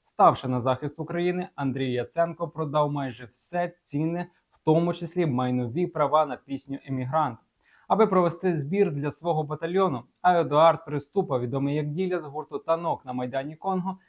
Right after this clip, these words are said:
зізнався, що, дізнавшись про смерть друга, заплакав.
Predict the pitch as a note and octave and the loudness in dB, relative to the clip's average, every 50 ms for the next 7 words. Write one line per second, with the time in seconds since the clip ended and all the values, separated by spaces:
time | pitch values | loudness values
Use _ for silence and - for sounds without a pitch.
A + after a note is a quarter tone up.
0 | _ - A3 A3+ G#3 F#3+ G#3+ G#3 G3 F#3+ - F#3 - - - D#3+ D3+ D#3 F3 D#3+ | _ -6 -2 -2 0 0 0 0 0 -2 -4 -8 -8 -8 -8 -8 -6 -6 -6 -4
1 | D3+ F#3+ F#3+ F3 C#3+ - - C3 - _ - C#3+ C#3 - - D3+ C3+ B2 A#2+ A2+ | -2 0 0 0 0 -2 -6 -12 -14 _ -6 -6 -6 -6 -4 -4 -4 -4 -4 -4
2 | B2 D3+ F#3 F#3+ F3+ F3+ F3+ F3 E3+ - _ _ _ _ - F#3+ G3+ G3+ - B2 | -4 0 0 2 2 2 0 -2 -2 -6 _ _ _ _ -4 -2 -2 -2 -2 -4
3 | A#2+ A2+ A2+ - A#2+ G#2+ | -8 -8 -8 -10 -14 -16